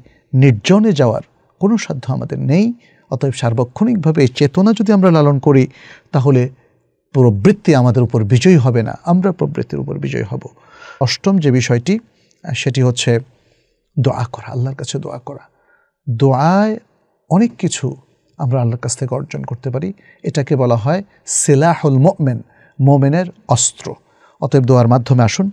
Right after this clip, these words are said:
আমরা আল্লাহর কাছে, আহ, আহ, চাই আল্লাহ যেন আমাদেরকে সকল পাপ থেকে, সকল অন্যায় থেকে, সকল ভুল বিভ্রান্তি থেকে, সব কিছু থেকে আল্লাহ যেন আমাদেরকে মুক্ত রাখেন।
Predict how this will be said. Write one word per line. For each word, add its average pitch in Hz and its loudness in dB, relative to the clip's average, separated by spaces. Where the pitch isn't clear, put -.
আমরা 123 2
আল্লাহর 117 0
কাছে, 131 -2
আহ, - -6
আহ, 127 -4
চাই 220 -2
আল্লাহ 135 2
যেন 123 0
আমাদেরকে 120 -2
সকল 156 -2
পাপ 135 0
থেকে, 131 -6
সকল 135 -2
অন্যায় 120 2
থেকে, 131 -4
সকল 127 -6
ভুল 120 -4
বিভ্রান্তি 127 -2
থেকে, 127 -4
সব - -4
কিছু 135 -4
থেকে 117 -2
আল্লাহ 53 -4
যেন 62 -6
আমাদেরকে - -6
মুক্ত 123 -8
রাখেন। 135 -8